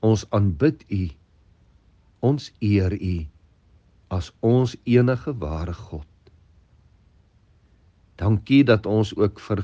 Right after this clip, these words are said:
genade mag bid. Ons het die genade van sondevergifnis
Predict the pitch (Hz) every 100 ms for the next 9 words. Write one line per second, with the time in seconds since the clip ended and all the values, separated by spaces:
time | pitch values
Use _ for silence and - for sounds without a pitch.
0 | - 95 85 85 147 110 90 71 _ _
1 | _ _ 85 80 - - 76 - _ _
2 | _ _ - - - 117 - 110 104 113
3 | 104 113 131 131 101 117 113 - - 156
4 | 131 104 98 - 107 - 92